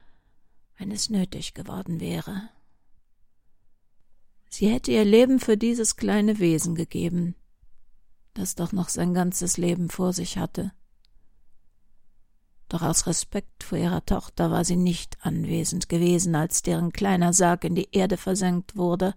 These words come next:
Sie wollte nicht das letzte Mal in der Nähe Tabithas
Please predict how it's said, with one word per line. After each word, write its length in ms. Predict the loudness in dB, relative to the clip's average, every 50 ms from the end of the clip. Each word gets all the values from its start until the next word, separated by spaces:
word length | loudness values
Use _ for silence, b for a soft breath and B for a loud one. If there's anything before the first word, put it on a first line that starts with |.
| -8 -20 -20 -20 -20 -20 -20 -20 -20 -20 -20 -20 -20 -20 -20 -20 -20 -20 -20 -20 -20 -20 _ -20 -20 -20 -20 _ _ _ -20 _ -20 -20 -14
Sie 220 | -4 0 2 4 6
wollte 240 | 6 6 6 6
nicht 240 | 4 4 4 2 2
das 180 | 0 0 0 2
letzte 400 | 0 0 0 0 -6 -4 -2 0
Mal 300 | 2 2 2 2 2 2
in 100 | 4 4
der 160 | 4 4 4
Nähe 300 | 4 4 4 4 2 0
Tabithas 840 | 0 -2 -2 -2 0 -2 -2 -2 -2 -2 -2 -2 -2 -6 -10 -10